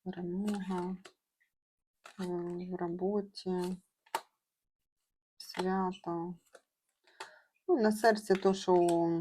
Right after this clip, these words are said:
продовжувати напад, е,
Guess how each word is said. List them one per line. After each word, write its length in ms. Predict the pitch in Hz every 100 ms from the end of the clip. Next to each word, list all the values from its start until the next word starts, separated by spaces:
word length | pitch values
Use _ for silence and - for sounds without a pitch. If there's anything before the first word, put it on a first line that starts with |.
| 170 165 175
продовжувати 840 | 196 196 202 180 180 170 170 -
напад, 540 | 175 214 262 254 220 214 -
е, 460 | 185 175 175 175